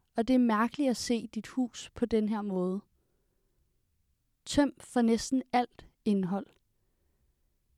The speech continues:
Din seng, kommoden i gangen og køkkenbordet står her stadig. Det er alt. Det tomme hus bekræfter,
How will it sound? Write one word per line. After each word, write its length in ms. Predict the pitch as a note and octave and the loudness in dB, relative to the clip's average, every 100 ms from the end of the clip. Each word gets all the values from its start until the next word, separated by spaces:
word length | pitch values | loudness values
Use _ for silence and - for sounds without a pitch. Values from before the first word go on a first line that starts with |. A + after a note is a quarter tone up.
| _ _ _ _ _ _ _ _ _ - | _ _ _ _ _ _ _ _ _ 0
Din 160 | A3+ | 0
seng, 340 | - - C#4 - _ _ _ _ _ _ | 2 0 0 -4 _ _ _ _ _ _
kommoden 480 | - A#3 A#3 C4 C#4+ | 0 4 4 4 4
i 60 | |
gangen 500 | - G#3+ G3+ A3+ A3 _ _ _ - - | 4 0 0 -8 -14 _ _ _ -12 -4
og 160 | A#3 | -4
køkkenbordet 760 | - C#4+ C#4+ D4+ B3+ G3+ G3+ G3+ | 0 0 4 2 2 0 -2 -4
står 460 | - A3+ G3+ - - | -2 0 -2 -6 -6
her 60 | |
stadig. 560 | A3 - F#3+ F3+ F3+ G3 - _ _ _ _ _ _ _ _ _ _ _ _ _ _ _ _ _ _ _ _ | -6 -2 -2 -2 -4 -8 -12 _ _ _ _ _ _ _ _ _ _ _ _ _ _ _ _ _ _ _ _
Det 100 | A#3+ | 0
er 40 | A#3+ | 2
alt. 380 | G#3+ G#3 - - - _ _ _ _ _ _ _ _ _ _ _ _ _ _ _ - | 0 -2 -4 -16 -16 _ _ _ _ _ _ _ _ _ _ _ _ _ _ _ -12
Det 100 | A3 | -8
tomme 400 | - B3+ C4 D4 | 0 2 4 2
hus 300 | C4 A3 - | 0 -4 -8
bekræfter, 640 | A3+ - G#3+ G#3 - | -10 -4 -2 -2 -6